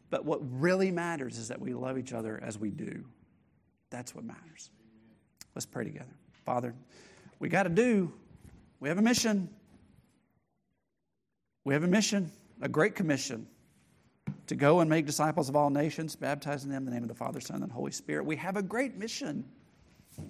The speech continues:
And the way that this congregation will go about doing it will, will be dynamic. It will fluctuate and change as we,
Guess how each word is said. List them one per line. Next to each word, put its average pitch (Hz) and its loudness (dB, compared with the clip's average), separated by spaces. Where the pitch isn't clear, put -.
And 160 6
the 165 12
way 202 10
that 180 4
this 208 8
congregation 202 4
will 190 4
go 190 4
about 185 6
doing 202 4
it 220 0
will, 147 2
will 147 -2
be 151 4
dynamic. 156 4
It 151 2
will 151 0
fluctuate 165 4
and 123 2
change 165 0
as 117 0
we, 120 0